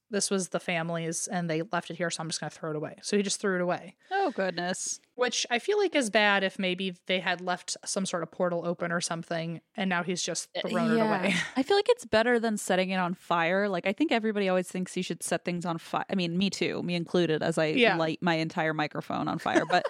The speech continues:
Speaker 1: <laughs>
Speaker 2: uh, I feel like the, the gut instinct is always like,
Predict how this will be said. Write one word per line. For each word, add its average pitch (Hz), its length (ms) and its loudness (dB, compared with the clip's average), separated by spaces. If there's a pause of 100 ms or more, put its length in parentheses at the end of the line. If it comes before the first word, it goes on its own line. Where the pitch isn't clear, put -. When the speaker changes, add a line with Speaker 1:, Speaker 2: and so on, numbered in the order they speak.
(180)
Speaker 1:
<laughs> - 220 -8
Speaker 2:
uh, 196 520 6 (420)
I 247 120 4
feel 269 240 4
like 302 180 4
the, 240 200 6 (100)
the 233 120 6
gut 214 360 4 (160)
instinct 240 360 4
is 226 100 4
always 190 220 4
like, 190 200 2